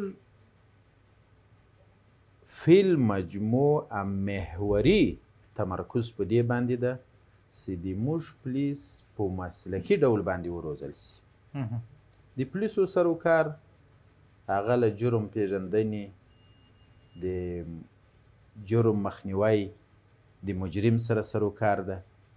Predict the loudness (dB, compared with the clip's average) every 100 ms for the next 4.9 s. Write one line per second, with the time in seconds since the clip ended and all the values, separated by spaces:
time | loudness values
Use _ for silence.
0 | _ _ _ -6 -4 -2 -2 2 0 0
1 | -2 0 4 4 4 2 0 -2 -2 0
2 | 2 0 -2 -12 _ _ _ _ _ _
3 | -12 -10 -8 -4 -2 2 2 2 2 0
4 | -2 -2 -2 -4 -2 2 2 4